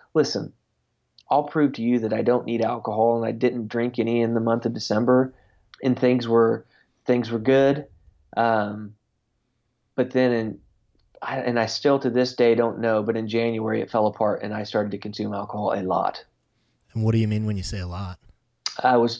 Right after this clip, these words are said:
Speaker 1: consuming alcohol probably four to five days a week, um, three days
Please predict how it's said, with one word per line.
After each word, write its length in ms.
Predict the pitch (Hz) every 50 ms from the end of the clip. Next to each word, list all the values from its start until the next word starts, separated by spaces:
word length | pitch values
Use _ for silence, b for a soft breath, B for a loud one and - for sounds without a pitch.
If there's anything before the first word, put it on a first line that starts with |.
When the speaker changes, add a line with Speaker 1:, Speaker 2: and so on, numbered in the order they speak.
| - -
Speaker 1:
consuming 580 | - 123 113 - - 131 127 127 123 120 117 117
alcohol 600 | 117 120 120 117 123 117 110 117 117 120 117 113
probably 540 | - - 113 113 113 117 117 110 117 113
four 360 | 117 - - - 110 113 120 117
to 80 | 117
five 300 | 117 - 117 117 113 110
days 220 | 117 120 117 113 117
a 60 | 113
week, 440 | 110 117 135 139 139 135 - - _ B B B B B B B B B B
um, 540 | - 113 113 110 101 101 98 98 101 101 - - _ _ _ _ _ _ _ - _
three 320 | - - - 120 123 123 120
days 440 | 120 117 117 120 120 117 117 113